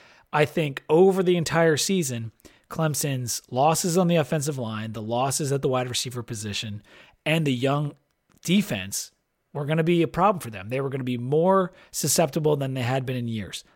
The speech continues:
So I'm gonna go with Notre Dame, not just because of the preseason pick, but now you're getting the game without Trevor Lawrence. And I know this D J kid is, he throw, <laughs> he throws a rocket and he's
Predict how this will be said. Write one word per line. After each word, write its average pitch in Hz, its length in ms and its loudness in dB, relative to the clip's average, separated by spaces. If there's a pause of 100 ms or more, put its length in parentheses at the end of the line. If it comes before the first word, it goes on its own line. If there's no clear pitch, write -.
(100)
So 117 340 -6
I'm 180 200 4
gonna 240 140 4
go 170 180 10
with 139 200 4
Notre 143 220 4
Dame, 123 260 0
not 196 220 4
just 202 280 2
because 156 220 0
of 123 60 -6
the 123 60 -4
preseason 110 500 -6
pick, 107 200 -10 (100)
but 120 220 -4 (320)
now 147 340 6
you're 190 180 4
getting 139 300 2
the 123 100 0
game 120 400 -2 (400)
without 190 480 0
Trevor 165 300 2
Lawrence. 160 580 -4 (160)
And 165 140 0
I 170 80 2
know 208 280 6
this 170 300 2
D 190 260 -2
J 180 180 4
kid 175 300 2
is, 123 360 0 (460)
he 151 140 -4
throw, 165 300 2
<laughs> - 140 0
he 233 80 2
throws 185 400 0
a 139 40 0
rocket 160 680 2 (100)
and 123 180 -4
he's 120 420 -2